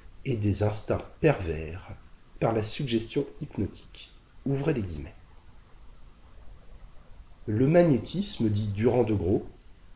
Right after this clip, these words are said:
est une des plus glorieuses conquêtes de l'esprit humain, car il apporte pour la guérison de l'âme et pour l'éducation de merveilleux moyens d'action. Fermez les guillemets.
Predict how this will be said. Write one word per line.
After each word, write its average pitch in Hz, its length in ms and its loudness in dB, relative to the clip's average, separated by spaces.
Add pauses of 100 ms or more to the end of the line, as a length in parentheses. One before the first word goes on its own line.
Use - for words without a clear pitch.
(240)
est 170 340 6
une 196 160 6
des 117 140 4
plus 120 220 -4
glorieuses 139 600 10
conquêtes - 680 0 (160)
de 107 180 4
l'esprit 156 440 6
humain, 98 280 2 (1040)
car 156 200 12
il 160 120 10
apporte 160 460 6
pour 107 240 0
la 107 100 4
guérison 107 540 4
de 92 100 0
l'âme 147 500 2 (640)
et 135 100 6
pour 117 280 2
l'éducation 147 840 2 (440)
de 104 240 4
merveilleux 139 560 4
moyens 120 440 4
d'action. 87 360 -4 (320)
Fermez 143 340 6
les 135 120 2
guillemets. 82 280 -6